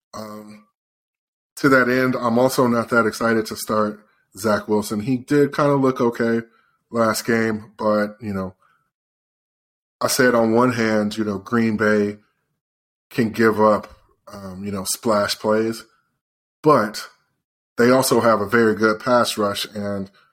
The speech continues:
the Jets, um, the Jets pass blocking is not that great. So this could be a day where Zach ends up getting harassed, and he's not, he's not the best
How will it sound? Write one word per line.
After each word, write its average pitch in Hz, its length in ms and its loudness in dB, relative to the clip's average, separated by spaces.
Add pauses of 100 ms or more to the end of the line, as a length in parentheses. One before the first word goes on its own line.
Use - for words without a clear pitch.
(520)
the 101 80 -8
Jets, 110 360 0 (100)
um, 104 520 -10 (260)
the 104 120 -2
Jets 107 420 -4 (120)
pass 113 280 2
blocking 101 400 -6
is 92 240 -12
not 98 380 -4
that 92 200 -8
great. 98 300 -6 (420)
So 95 640 -2 (340)
this 107 140 -4
could 110 240 2
be 104 160 -2
a 101 80 -2
day 101 220 -2
where 95 140 -2
Zach 101 340 -4
ends 98 200 -6
up 95 220 -2
getting 98 220 -4
harassed, 98 680 -6 (420)
and 95 260 -6
he's 104 260 -6
not, 104 300 -2 (100)
he's 107 180 -10
not 110 180 0
the 104 80 -6
best 98 480 -2